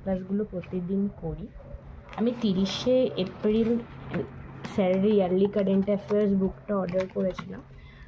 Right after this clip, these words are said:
আজকে সকালে আমি বুকটা রিসিভ করি। স্যার যেরকম ক্লাসে বলেছিলেন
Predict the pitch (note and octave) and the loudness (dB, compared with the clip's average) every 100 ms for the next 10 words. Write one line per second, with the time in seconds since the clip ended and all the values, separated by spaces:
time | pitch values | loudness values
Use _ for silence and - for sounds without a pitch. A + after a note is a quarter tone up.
0 | - G#3+ G3 A3 A#3 A#3 - A3 A#3+ B3 | -8 -6 -4 -4 -2 -4 -4 -2 0 0
1 | A#3 G3 - - A3 G3 - F#3+ - - | 0 -2 -6 -4 -2 -2 -4 -6 -6 -8
2 | E3+ G3 - - - - - - - - | -8 -8 -12 -16 -18 -18 -18 -18 -18 -18
3 | - - A#3 A#3+ A#3 A3 A3 A#3+ A#3+ A3+ | -16 -4 0 0 0 0 -2 -4 -2 -2
4 | F#3+ - A3+ G3+ F#3+ F3+ F#3 G#3 F#3 | -4 -4 -6 -4 -2 -4 -6 -6 -6